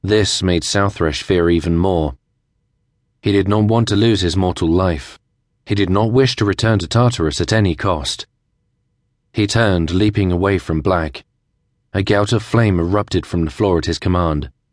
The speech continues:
a portal stealing him away from this confrontation before it became too late, a confrontation he knew he could not win. Black remained in the bedroom. The darkness revealed the light of power in his eyes.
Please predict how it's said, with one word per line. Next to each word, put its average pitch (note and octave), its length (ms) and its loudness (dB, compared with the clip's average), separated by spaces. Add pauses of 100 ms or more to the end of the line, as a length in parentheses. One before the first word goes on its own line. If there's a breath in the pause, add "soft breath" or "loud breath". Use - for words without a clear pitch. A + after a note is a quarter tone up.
(280)
a G2 80 -2
portal G#2 420 0
stealing A#2 460 2
him F2+ 120 2
away G2+ 220 2
from F#2 180 -2
this E2+ 120 -4
confrontation F2+ 720 -2
before F2 280 -2
it - 80 -2
became G2 340 -2
too G#2 180 0
late, D#2+ 380 -2 (580)
a F2+ 60 -4
confrontation G2 760 -2
he G2 180 0
knew F#2+ 300 2
he D2+ 160 -2
could D#2+ 200 -4
not D#2+ 200 -4
win. D#2 360 -2 (1120)
Black G#2 320 2
remained G2 380 2
in E2+ 80 2
the E2+ 80 0
bedroom. D2+ 560 -2 (720)
The G2 80 -2
darkness G2 560 0
revealed F#2+ 460 2
the F2 80 0
light F#2 260 0
of D#2 160 -8
power F#2 380 0
in D#2 80 -2
his D#2 180 -4
eyes. D#2 420 -2